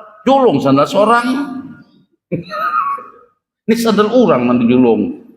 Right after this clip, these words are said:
Nah, itu, Pak. Nah, itu ridho. Ini lah. Ya gitu nih, kena dapat anak binian kelakian kah?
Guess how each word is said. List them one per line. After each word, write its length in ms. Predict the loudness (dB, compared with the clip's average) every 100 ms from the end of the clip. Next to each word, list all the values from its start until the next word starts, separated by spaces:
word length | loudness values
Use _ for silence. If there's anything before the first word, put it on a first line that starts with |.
| _ _ _ _ _ -20 _ _ _ _
Nah, 340 | -6 -6 -8
itu, 140 | -4 -4
Pak. 280 | -4 -8 -12 -16 -20 _ _ _ _ _ _ _ _ _ _ _ _ _ _
Nah, 120 | -4
itu 180 | -2 0 2
ridho. 400 | 2 2 2 0 0 -10 -8 0
Ini 80 | 0
lah. 160 | 0 -6 -16 _ _ _ _ -6
Ya 80 | -2
gitu 240 | 0 0
nih, 240 | 0 -2
kena 240 | -2 -2 0
dapat 640 | -2 -2 -2 -2 -4 -4
anak 400 | -2 -2 -2 -2
binian 320 | 0 2 0
kelakian 560 | 0 0 -2 -2 0 0
kah? 380 | 0 -4 -8